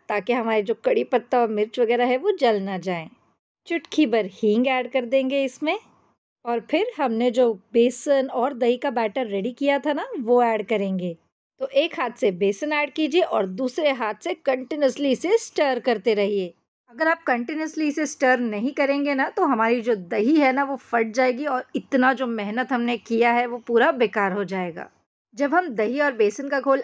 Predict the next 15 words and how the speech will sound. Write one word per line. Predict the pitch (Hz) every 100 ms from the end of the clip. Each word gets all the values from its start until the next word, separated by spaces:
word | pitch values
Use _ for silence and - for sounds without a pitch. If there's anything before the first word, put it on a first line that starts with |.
| -
ऐड | 202 226
करेंगे | 254 277 285 302
ना, | 277
वो | 349 202 196
टाइम | 220 262 254
पे | 269
भी | 262
गैस | 214 190 185
का | 262
फ्लेम | - 240 240
एकदम | 208 220
लो | 370 277 240
ही | 240 240
रहना | 220 196 196
चाहिए। | 190 190 190 185